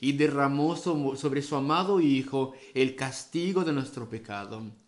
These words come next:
de modo que pudiéramos ser perdonados". Él dio su unigénito Hijo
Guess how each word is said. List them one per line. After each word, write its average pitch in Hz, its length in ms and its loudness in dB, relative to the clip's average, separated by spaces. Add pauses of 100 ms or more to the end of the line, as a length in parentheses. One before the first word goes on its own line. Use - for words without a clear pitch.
(540)
de 127 220 2
modo 127 460 -2
que 131 100 -2
pudiéramos 120 480 -4
ser - 220 -8
perdonados". 110 720 -8 (1200)
Él 131 240 0
dio 127 640 -2 (340)
su - 300 -2
unigénito 160 720 2
Hijo 113 560 -6